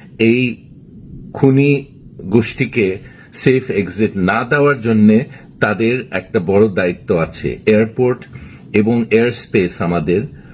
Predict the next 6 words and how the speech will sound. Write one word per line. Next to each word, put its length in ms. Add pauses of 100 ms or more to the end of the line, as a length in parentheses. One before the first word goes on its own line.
রক্ষা 380
করার। 320 (1200)
আমি 200
শুনেছি 800 (280)
ভারত 380
থেকে 420